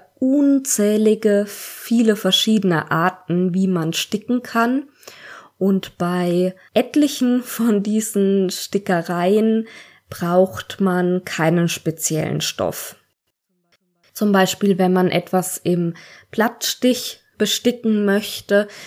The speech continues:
dann spielt's eigentlich keine Rolle, in welcher Bindung der Stickgrund, also das Material, auf das gestickt werden soll, gewebt ist oder ja,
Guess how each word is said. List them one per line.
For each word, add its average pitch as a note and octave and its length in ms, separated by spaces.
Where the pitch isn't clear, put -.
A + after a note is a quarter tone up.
dann F#3 320
spielt's - 1080
eigentlich F#3 500
keine F#3 420
Rolle, F#3 500
in F3 280
welcher F3 360
Bindung F3 720
der F3 420
Stickgrund, - 880
also F3+ 320
das F3+ 240
Material, E3+ 640
auf F3 220
das - 280
gestickt - 580
werden E3 360
soll, D#3+ 500
gewebt A3 600
ist F#3+ 420
oder E3 520
ja, E3+ 260